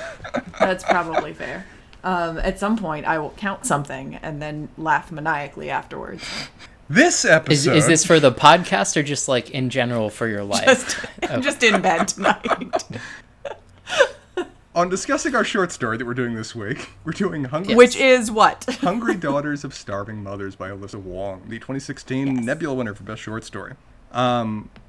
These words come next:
Speaker 2: we read this this week, and my, uh, Sarah, let, I'm gonna start with you for two things.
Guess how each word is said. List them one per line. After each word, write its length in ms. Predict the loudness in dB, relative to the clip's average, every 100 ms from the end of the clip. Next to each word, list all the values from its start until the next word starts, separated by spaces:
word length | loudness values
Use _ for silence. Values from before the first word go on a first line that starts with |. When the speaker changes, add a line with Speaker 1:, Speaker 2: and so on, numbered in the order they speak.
| -6
Speaker 2:
we 120 | -2
read 180 | 0 0
this 160 | -2
this 240 | -4 -8 -6
week, 460 | -4 -4 -6 -14 -20 -12
and 420 | -4 -2 0 -2 -6 -16 -20 -18
my, 140 | -10 -10 -10
uh, 60 | -20 -20
Sarah, 380 | -4 0 2 0
let, 180 | -4 -6
I'm 80 | -4
gonna 80 | -2
start 240 | 0 0
with 120 | -2
you 120 | -4 -6
for 80 |
two 200 | -4 -2
things. 400 | -2 -4 -10 -12